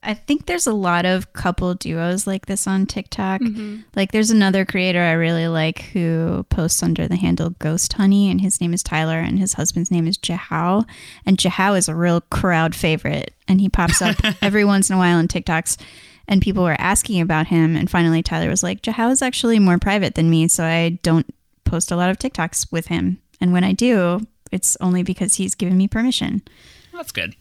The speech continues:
Speaker 1: So I think that was nice because there's a, they definitely could have turned into a little iconic couple, and that maybe could have helped with their numbers, but instead he was just like, "Nope, I deploy him sometimes, but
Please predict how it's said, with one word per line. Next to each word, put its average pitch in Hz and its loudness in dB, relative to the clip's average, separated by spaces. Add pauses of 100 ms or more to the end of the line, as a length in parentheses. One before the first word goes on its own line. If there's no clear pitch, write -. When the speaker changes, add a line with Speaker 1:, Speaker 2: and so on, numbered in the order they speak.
(140)
Speaker 1:
So 190 0
I 202 0
think 220 -4
that 190 0
was 185 0
nice 196 2
because - -4
there's 180 -2
a, 175 -6 (420)
they 214 2
definitely 180 0
could 190 -2
have 175 -2
turned 165 0
into 170 -2
a 170 0
little 160 -2
iconic 170 -4
couple, 175 -2 (560)
and 202 4
that 165 2 (100)
maybe 185 4
could 180 -2
have 170 -2
helped - -4 (320)
with - -6 (580)
their 185 0
numbers, 170 0
but - -4 (400)
instead 180 -4
he 180 -14
was 175 -14
just - -14
like, 180 -14
"Nope, 311 0 (160)
I 226 0
deploy 240 -2
him 226 0
sometimes, 214 -4 (300)
but 208 -8